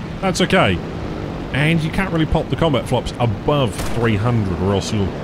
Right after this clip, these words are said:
well, rip your flaps, just as I demonstrated. Trying to get him in here, I just can't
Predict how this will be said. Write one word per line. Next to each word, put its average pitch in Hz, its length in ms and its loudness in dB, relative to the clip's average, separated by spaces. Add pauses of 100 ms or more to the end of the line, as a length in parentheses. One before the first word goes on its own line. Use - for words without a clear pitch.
(260)
well, 85 160 0 (340)
rip - 220 -2
your - 80 0
flaps, - 400 0
just 107 120 0
as 95 80 2
I 95 120 2
demonstrated. 110 580 0 (680)
Trying 233 260 4
to - 60 -2
get 190 120 6
him 165 140 4
in 151 240 4
here, 110 340 2 (920)
I 139 100 -2
just - 240 -2
can't 139 300 0